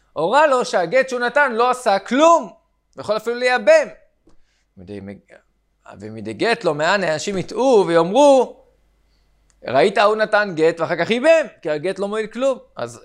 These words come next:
יטעו ויאמרו שגם חליצה נמי לא מיעני. יחשבו שחליצה לא מועילה, ואתי למבעל אחר חליצה. יבואו אחרי חליצה גם לייבם,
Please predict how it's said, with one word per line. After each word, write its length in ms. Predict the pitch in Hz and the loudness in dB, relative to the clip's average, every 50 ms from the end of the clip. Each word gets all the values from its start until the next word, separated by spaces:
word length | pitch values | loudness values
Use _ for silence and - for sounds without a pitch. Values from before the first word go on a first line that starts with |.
| _ _ | _ _
יטעו 380 | - 143 143 - - 247 269 226 | -14 -14 -14 -10 -8 -6 -2 2
ויאמרו 340 | 233 220 196 196 220 262 233 | 2 2 2 2 -2 -4 -4
שגם 300 | - 202 185 233 233 220 | -4 -4 -4 -4 -4 -2
חליצה 520 | - 226 202 196 196 170 - 214 214 226 | 0 0 0 0 -2 -6 -4 -2 -2 -2
נמי 640 | 220 220 220 240 262 294 311 320 320 311 302 285 269 | -2 0 0 2 4 4 4 4 2 0 -2 -2 0
לא 180 | 277 277 269 | 0 0 0
מיעני. 680 | 254 247 240 240 233 233 226 214 208 190 170 143 123 - _ _ _ _ _ _ _ _ _ _ _ _ _ _ _ _ _ _ _ _ _ _ - | -2 -2 -2 0 0 0 -2 -2 -4 -6 -6 -8 -10 -14 _ _ _ _ _ _ _ _ _ _ _ _ _ _ _ _ _ _ _ _ _ _ -18
יחשבו 360 | - 113 - - 190 226 254 240 | -14 -10 -6 -4 -2 -2 -2 -2
שחליצה 460 | - - - 214 220 214 - 233 233 | -2 0 0 0 0 0 0 0 0
לא 160 | 233 233 233 | 0 0 0
מועילה, 500 | 233 233 220 208 185 160 151 143 143 143 139 | 0 0 0 0 2 2 4 4 4 2 2
ואתי 380 | 143 131 139 143 143 165 170 | 0 0 2 0 0 -2 -4
למבעל 520 | 165 170 175 185 190 180 208 254 - 247 180 | -6 -6 -6 -6 -6 -2 2 2 4 4 4
אחר 240 | 165 - 175 175 175 | 2 0 0 0 0
חליצה. 520 | - 208 202 208 202 202 - 208 220 262 - - - _ _ _ _ _ _ _ _ _ _ _ _ _ _ _ _ _ _ _ _ _ _ _ _ - | 0 0 0 -2 -2 -2 0 2 2 0 0 -4 -12 _ _ _ _ _ _ _ _ _ _ _ _ _ _ _ _ _ _ _ _ _ _ _ _ -4
יבואו 380 | 123 143 156 220 240 226 180 | -2 0 2 2 4 4 2
אחרי 200 | 143 147 202 202 | 0 -2 -4 -4
חליצה 420 | - 226 226 233 - - 277 262 247 | -2 -2 -2 -2 0 0 0 0 2
גם 300 | 214 262 294 330 330 320 | 4 4 4 4 2 2
לייבם, 480 | 294 285 277 254 214 247 247 254 262 | 0 0 0 0 0 -2 -2 -4 -6